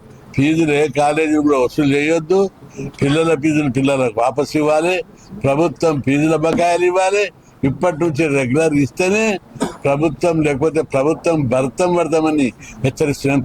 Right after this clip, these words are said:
తమాషా ఉందా? ఏమి ఈ ఇరవై నెలల కాలంలో నెలకు ఇరవై వేల ఆదాయం, ఇరవై వేల కోట్ల ఆదాయం వస్తుంది ప్రభుత్వానికి. ఈ, ఈ ఇరవై నెలల్లో నాలుగు లక్షల కోట్లు బడ్జెట్ వచ్చింది.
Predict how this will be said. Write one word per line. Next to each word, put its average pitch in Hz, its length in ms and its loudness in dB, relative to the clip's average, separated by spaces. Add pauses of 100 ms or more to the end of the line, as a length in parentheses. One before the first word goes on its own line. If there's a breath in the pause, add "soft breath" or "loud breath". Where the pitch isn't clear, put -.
తమాషా 147 360 0 (120)
ఉందా? 143 240 2 (640 loud breath)
ఏమి 180 180 2 (220)
ఈ 135 100 2 (500)
ఇరవై 165 260 2
నెలల 156 280 2 (140)
కాలంలో 165 480 2 (420)
నెలకు 165 380 2
ఇరవై 175 220 2
వేల 151 140 2 (100)
ఆదాయం, 156 300 0 (360 loud breath)
ఇరవై 165 260 2
వేల 151 140 2 (100)
కోట్ల 139 280 -2
ఆదాయం 170 340 2
వస్తుంది 135 300 -2 (100)
ప్రభుత్వానికి. 120 640 -4 (720 loud breath)
ఈ, 113 40 0 (260)
ఈ 135 40 0 (160)
ఇరవై 165 300 2
నెలల్లో 170 360 2 (560)
నాలుగు 151 320 2
లక్షల 139 280 0 (120)
కోట్లు 143 360 0 (1040)
బడ్జెట్ 123 380 0
వచ్చింది. - 320 -10